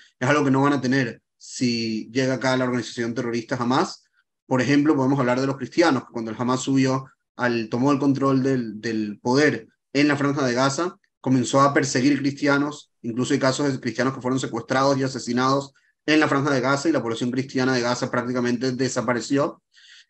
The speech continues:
Y, en, por ejemplo, hay árabes israelíes cristianos en este lugar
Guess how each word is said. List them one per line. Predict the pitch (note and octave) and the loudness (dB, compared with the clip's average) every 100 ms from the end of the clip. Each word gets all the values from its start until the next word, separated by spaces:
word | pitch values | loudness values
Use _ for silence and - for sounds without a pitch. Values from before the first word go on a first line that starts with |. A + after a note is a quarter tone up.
| _ | _
Y, | - D#3 D#3 C#3+ C#3+ | -2 2 4 8 6
en, | A#2 C3 | 6 0
por | B2+ - C3+ | 0 0 2
ejemplo, | D3 D3+ D#3+ | 4 4 6
hay | D#3 | 6
árabes | D#3 D3+ | 6 4
israelíes | D3 C#3 C3 B2+ D#3 D3+ | 2 -2 -2 2 0 0
cristianos | C3+ F#3 F3+ C#3 | -2 2 2 2
en | |
este | C3 C3+ | -2 -2
lugar | C3+ B2+ C#3+ F3 | -2 0 -2 -4